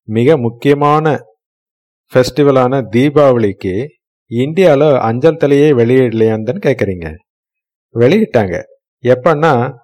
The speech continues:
அக்டோபர் ரெண்டாயிரத்தி எட்டுல. அப்ப வந்து, அஹ், மூணு ஸ்டாம்ப் வெளியிட்டாங்க. அதுல ஒரு ஸ்டாம்ப் வந்து தீபாவளி சம்பந்தமானது, மத்த ரெண்டு ஸ்டாம்பும்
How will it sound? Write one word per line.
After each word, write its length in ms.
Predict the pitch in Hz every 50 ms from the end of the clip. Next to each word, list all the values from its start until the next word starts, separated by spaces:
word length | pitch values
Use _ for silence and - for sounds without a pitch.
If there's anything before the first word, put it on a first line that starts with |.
| _ _ _ _ _ _
அக்டோபர் 680 | - 123 127 131 131 - - 196 180 147 143 123 101 98
ரெண்டாயிரத்தி 880 | - - 117 113 120 123 135 156 190 190 170 156 127 - 117 110 107
எட்டுல. 300 | 101 - - 127 107 90 - - - _ _ _ _ _ _ _ _ _ _ _ _ _ _ _ _ _ _
அப்ப 320 | _ - 143 160 - 202
வந்து, 480 | 190 160 151 165 170 180 143 127 139 160 - - - - _ _ _ -
அஹ், 380 | 127 123 117 113 110 110 107 113
மூணு 320 | 127 143 170 214 233 190
ஸ்டாம்ப் 420 | - - - 139 131 156 165 -
வெளியிட்டாங்க. 560 | 143 117 107 101 95 92 - - 87 82 80 78 - _ _ _ _ _ _ _ _ _ _ _ _ _ _ _ _ _
அதுல 560 | - 123 117 123 135 135 131 104 101 113 127 - _ _ _ _ _ _ _ _
ஒரு 380 | _ - 120 120 123 139 160 170 - -
ஸ்டாம்ப் 340 | - 135 139 160 160 - 117
வந்து 480 | 107 107 110 123 143 120 117 127 120 107
தீபாவளி 400 | 120 143 151 143 156 139 120 107
சம்பந்தமானது, 760 | 98 - 95 90 87 87 85 85 87 82 80 78 78 _ _ _ _ _ _ _ _ _ _ _ _ _ _ -
மத்த 340 | 113 127 131 123 - 185 156
ரெண்டு 320 | 135 135 147 165 175 151 - -
ஸ்டாம்பும் 540 | - 127 131 135 135 - 165 127 110 113